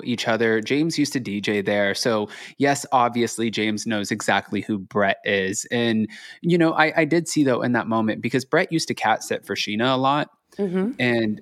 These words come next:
Speaker 1: he was around a lot of the people. And when I spoke with him, he was really disappointed in both Tom and Raquel. He was friends with both of them. And then to see him at that party,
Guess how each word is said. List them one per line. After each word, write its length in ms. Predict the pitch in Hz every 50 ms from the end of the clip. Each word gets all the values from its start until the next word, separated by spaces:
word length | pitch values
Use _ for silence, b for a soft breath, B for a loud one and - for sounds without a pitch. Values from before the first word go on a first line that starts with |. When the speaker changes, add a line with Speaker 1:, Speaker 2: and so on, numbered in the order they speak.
| _ -
Speaker 1:
he 160 | - - 127
was 160 | 113 120 -
around 320 | 117 107 117 120 131 135
a 60 | 131 123
lot 220 | 120 117 113 117
of 40 | 110
the 80 | 110
people. 640 | 107 - - 170 165 - - 160 160 160 151 135 -
And 260 | 127 117 113 110 107
when 120 | 113 113
I 100 | 117 135
spoke 320 | 143 139 - 135 123 123 -
with 100 | 120 -
him, 160 | 120 117 113
he 100 | 113 113
was 140 | 107 - -
really 200 | 127 135 135 117
disappointed 580 | 120 113 - 110 - 123 117 117 120 117 113
in 140 | 101 101 101
both 280 | 95 107 113 117 - - -
Tom 360 | - 120 117 117 117 110 107 -
and 200 | 117 120 123 127
Raquel. 360 | 131 127 127 127 117 120 117
He 80 | 113
was 160 | 104 104 104 -
friends 260 | - 117 117 113 -
with 160 | 110 101 -
both 260 | - 104 110 120 -
of 120 | 127 117 -
them. 260 | 120 117 120 120 113
And 100 | 107 104
then 120 | 104 104
to 40 | 104
see 200 | - - 156 165
him 120 | 170 156
at 120 | 139 123 -
that 120 | 113 98
party, 440 | - - 156 147 139 127 120 113